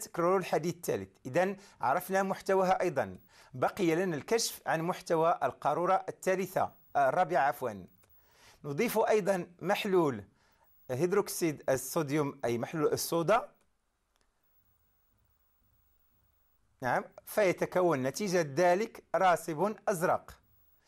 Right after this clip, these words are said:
ذلك الراسب الأزرق هو دليل على وجود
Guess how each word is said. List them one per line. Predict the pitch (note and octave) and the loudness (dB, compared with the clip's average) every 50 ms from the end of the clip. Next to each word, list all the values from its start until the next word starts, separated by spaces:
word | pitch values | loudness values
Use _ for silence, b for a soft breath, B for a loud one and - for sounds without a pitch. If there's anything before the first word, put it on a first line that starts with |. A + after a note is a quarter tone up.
| b b b b b b | b b b b b b
ذلك | B2 B2 D#3 G3 G#3 G3+ - F#3+ F3 D3+ - - | 0 0 0 2 0 0 0 0 0 0 0 2
الراسب | D#3+ D#3+ D3+ E3 D3+ - D#3 B2+ | 2 2 4 2 0 0 -2 -6
الأزرق | A#2 - B2 B2 A#2 D3+ C#3+ - - B2+ | -2 -2 -2 -2 0 -2 -2 -4 -6 -6
هو | A2+ B2 C#3 D3+ | -2 0 0 2
دليل | D3 C3+ C#3+ C3+ C3+ D3+ F#3+ G#3+ A3 G#3+ G#3+ - - | 2 2 0 2 2 2 2 2 0 -2 -4 -6 -2
على | D3+ D#3 E3+ E3 D3 | 0 2 4 4 4
وجود | C3+ C3 C3+ C3+ B2 C#3+ D3+ D#3+ E3 D#3 - | 2 2 -2 -4 -4 -2 -2 -2 -2 -4 -6